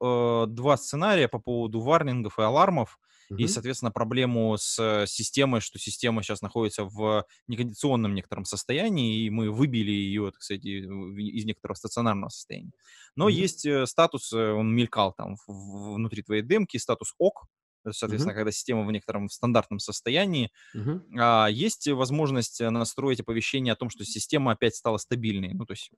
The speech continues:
Speaker 1: она
Speaker 2: Да,
Speaker 1: стала ОК.
Speaker 2: да. Я это показывал, собственно, в демке. Может быть, слишком коротко. Давайте я попробую прям промотать до этого места.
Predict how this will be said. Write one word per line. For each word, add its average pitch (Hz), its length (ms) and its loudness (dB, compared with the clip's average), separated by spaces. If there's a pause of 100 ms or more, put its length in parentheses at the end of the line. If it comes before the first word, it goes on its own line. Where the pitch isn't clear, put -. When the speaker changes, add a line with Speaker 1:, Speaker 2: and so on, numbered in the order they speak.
(280)
Speaker 1:
она 135 220 6
Speaker 2:
Да, - 20 8
Speaker 1:
стала 196 260 2
ОК. 110 280 -4
Speaker 2:
да. 170 340 0 (400)
Я 120 160 2
это 123 160 0
показывал, 117 520 2
собственно, 117 380 -2
в 117 80 0
демке. 190 340 2
Может 117 220 0
быть, 113 160 -2
слишком 110 460 -4
коротко. - 500 -2
Давайте 107 300 -2
я 95 40 -4
попробую 104 440 4
прям 98 220 -4
промотать 120 440 0
до 165 80 2
этого 110 180 -2
места. 101 520 -2